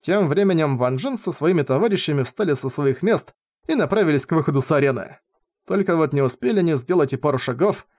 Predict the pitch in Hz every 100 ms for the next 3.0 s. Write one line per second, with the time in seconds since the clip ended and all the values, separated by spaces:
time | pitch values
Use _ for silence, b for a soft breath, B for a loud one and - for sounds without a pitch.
0 | _ _ 143 - 143 127 131 151 214 262
1 | 135 139 165 143 127 156 117 - _ _
2 | _ _ _ - 117 120 117 131 151 151